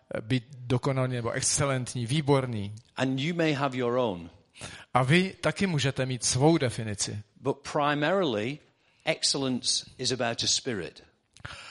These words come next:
Speaker 1: Ale primárně, eh, ta vý-, výtečnost nebo,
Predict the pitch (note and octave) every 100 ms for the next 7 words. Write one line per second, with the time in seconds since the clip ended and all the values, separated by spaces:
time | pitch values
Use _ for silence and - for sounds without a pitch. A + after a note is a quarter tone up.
0 | - - B2+ C#3 C3+ B2+ - E3 E3 E3
1 | E3 D#3+ D3 C#3 C#3+ C3+ C#3 C3+ C3 C3
2 | - - - - D3 C3+ B2 A#2 - A2+
3 | A2 - F2+ A#2+ A2 G#2+ D#3+ F3+ - -
4 | - - _ A2 D#3+ F3+ E3+ - C#3 C3+
5 | - C#3+ B2+ B2+ B2